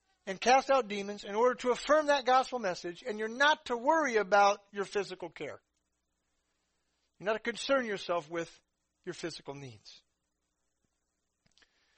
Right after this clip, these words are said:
Don't concern yourself with the things that are necessary to sustain and protect you."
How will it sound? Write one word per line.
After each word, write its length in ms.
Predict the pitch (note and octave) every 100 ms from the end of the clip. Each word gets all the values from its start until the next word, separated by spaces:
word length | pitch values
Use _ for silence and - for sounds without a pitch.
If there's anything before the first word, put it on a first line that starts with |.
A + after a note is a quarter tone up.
| _ _ _ _ _ _ C#3+
Don't 280 | E3 A#3 -
concern 560 | A3 - - D4 C#4
yourself 420 | G#3+ - F3+ F3
with 100 | F3
the 80 | E3+
things 300 | E3 G3+ F#3+
that 100 | F3+
are 80 | E3
necessary 760 | E3+ G#3 A#3+ G3+ F3 E3+ E3+ E3
to 120 | F3
sustain 540 | - E3+ - G#3+ G#3
and 100 | F#3
protect 460 | F3 E3 D#3+ -
you." 60 | -